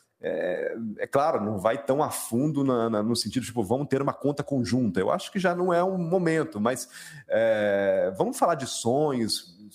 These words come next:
uma viagem que a gente quer fazer juntos, da nossa lua de mel, nos planos do casamento mesmo, assim, vamos planilhar, né? Eu, eu atendi casais, por exemplo, que tinham um objetivo f-, de casamento, assim, de uma,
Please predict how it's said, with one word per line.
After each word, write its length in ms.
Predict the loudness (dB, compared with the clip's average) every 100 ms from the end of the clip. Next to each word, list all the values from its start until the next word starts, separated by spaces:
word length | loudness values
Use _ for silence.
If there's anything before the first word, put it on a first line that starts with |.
| -8
uma 140 | -2
viagem 440 | 0 0 0 0 -4
que 80 | -8
a 20 |
gente 100 | -4
quer 80 | -6
fazer 240 | -2 -4
juntos, 520 | -4 -6 -4 -6 -4
da 140 | -2 -2
nossa 240 | -2 -2
lua 180 | 0 0
de 120 | 2
mel, 380 | 2 4 2 0
nos 180 | -2 -2
planos 260 | -2 0
do 100 | -2
casamento 640 | 2 0 0 0 -2 -2
mesmo, 360 | -2 0 0 -4
assim, 180 | -6 -2
vamos 200 | -2 0
planilhar, 640 | 2 2 2 2 0 -2 -12 -20 -20 _
né? 240 | -4 -4 -6 _ _ _ _ -20 -6
Eu, 400 | 0 2 0 -4 -2
eu 140 | 0 2
atendi 340 | 0 -2 0
casais, 480 | 0 0 2 0 0
por 140 | -2
exemplo, 260 | -2 -2 -6
que 80 | -8
tinham 220 | -4 0
um 80 | 0
objetivo 580 | -2 -2 -2 -2 -2
f-, 320 | -4 -4 -4 -2
de 160 | -4
casamento, 600 | -2 0 0 0 0 -2
assim, 120 | -4 -4
de 120 | -2
uma, 180 | -2